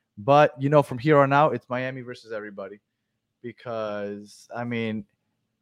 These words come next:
we either win or we che-, I'm sorry, we either lose or we cheat, right? That's what everybody says. I don't think anybody can say that today, though, right? 'Cause that was pretty convincing.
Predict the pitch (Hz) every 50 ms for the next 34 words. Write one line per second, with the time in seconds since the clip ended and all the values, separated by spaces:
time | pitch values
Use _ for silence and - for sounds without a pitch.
0 | _ _ _ _ _ _ 120 117 131 131 127 131 131 117 127 131 123 120 117 110
1 | 131 151 170 156 139 131 117 - - - - 135 123 120 107 117 107 107 123 131
2 | 120 117 110 123 151 165 151 135 120 104 - - 139 104 104 110 104 110 104 -
3 | 123 120 117 110 110 - - 135 143 - 110 160 208 208 190 165 151 139 127 113
4 | - - 123 113 107 - - 104 107 101 87 87 95 107 120 127 - _ - 127
5 | 135 123 - _ 127 117 110 - 101 95 98 95 98 - 92 90